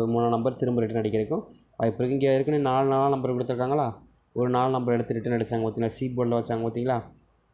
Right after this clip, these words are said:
சி போர்டில் வச்சுட்டாங்களா? அதே மெத்தடை தான் நம்மளும் இன்னைக்கு ஃபாலோ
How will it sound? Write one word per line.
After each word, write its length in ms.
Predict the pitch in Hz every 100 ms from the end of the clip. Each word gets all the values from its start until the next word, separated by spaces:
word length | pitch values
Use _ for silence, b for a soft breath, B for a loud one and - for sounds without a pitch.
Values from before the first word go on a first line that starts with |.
| _ -
சி 80 | 139
போர்டில் 160 | 131 127
வச்சுட்டாங்களா? 460 | 120 127 120 117 104 - - _ 117
அதே 160 | 123 160 160
மெத்தடை 300 | 139 131 123 139
தான் 100 | 131
நம்மளும் 260 | 123 127
இன்னைக்கு 200 | 123 117 113
ஃபாலோ 180 | 117